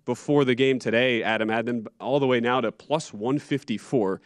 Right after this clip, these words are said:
They're getting crushed right now. Lucas Giolito is just getting rocked after I, apparently the hitting coach got tossed <laughs> pregame after Doug Eddings had one of the worst home plate umpire performances we've seen in the majors all season.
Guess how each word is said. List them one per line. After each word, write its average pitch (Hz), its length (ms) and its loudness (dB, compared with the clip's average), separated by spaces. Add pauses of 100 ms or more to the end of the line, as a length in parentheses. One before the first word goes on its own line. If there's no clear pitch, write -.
(320)
They're 151 140 4
getting 131 320 2
crushed - 580 -2
right 131 260 2
now. 113 300 0
Lucas 139 300 2
Giolito 120 560 2
is 104 60 -4
just 113 120 -10
getting 113 200 0
rocked 110 480 0
after 131 340 0
I, 117 120 2
apparently 151 420 0
the 117 120 2
hitting 151 240 2
coach 160 260 0
got 120 220 0
tossed 139 440 -4 (200)
<laughs> - 200 -20
pregame 170 520 4
after 139 220 -2
Doug 143 260 2
Eddings 143 300 2
had 135 100 4
one 139 140 4
of 131 80 2
the 123 80 4
worst 147 280 2
home 151 140 2
plate 131 220 2
umpire 139 320 0
performances 147 580 0
we've 127 160 -2
seen 143 300 2 (320)
in 160 100 2
the 151 100 2
majors 151 580 4
all 151 200 4
season. 185 580 2